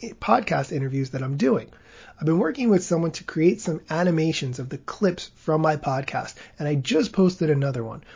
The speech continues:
If you have a brief moment, could you take a look at this clip and tell me what you think? You can find it on my Instagram at Daniel Hill Media. I would really appreciate any feedback so I know whether or not I should keep making these.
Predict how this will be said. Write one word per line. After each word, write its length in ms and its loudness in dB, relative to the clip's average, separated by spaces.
If 140 4
you 100 6
have 220 4
a 60 4
brief 380 2
moment, 320 -6
could 160 -4
you 80 0
take 220 -6
a 40 0
look 300 2
at 160 -8
this 180 0
clip 380 -4
and 100 -4
tell 140 -2
me 100 4
what 140 4
you 80 0
think? 280 -2
You 80 -4
can 120 4
find 220 6
it 120 8
on 120 0
my 100 0
Instagram 580 2
at 320 -4
Daniel 320 2
Hill 180 -2
Media. 380 4
I 40 -2
would 140 0
really 200 6
appreciate 500 2
any 200 2
feedback 500 2
so 140 0
I 80 0
know 380 2
whether 200 4
or 40 6
not 160 6
I 60 0
should 200 -4
keep 340 0
making 380 4
these. 300 2